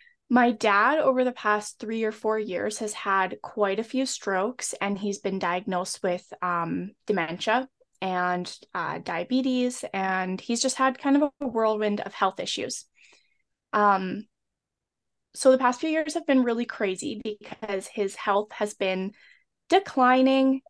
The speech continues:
and, um, so it's been weird 'cause, you know, I think anyone who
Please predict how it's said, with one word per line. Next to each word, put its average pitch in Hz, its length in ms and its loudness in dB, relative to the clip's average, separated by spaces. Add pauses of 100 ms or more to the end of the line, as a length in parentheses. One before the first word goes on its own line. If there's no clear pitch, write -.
and, 214 600 2 (140)
um, 190 680 -2 (1300)
so 262 160 6
it's 262 120 2
been 277 200 8
weird 269 420 4
'cause, - 180 0
you 240 220 0
know, 220 300 4
I 220 100 -2
think 254 300 2
anyone 294 420 8
who 247 580 2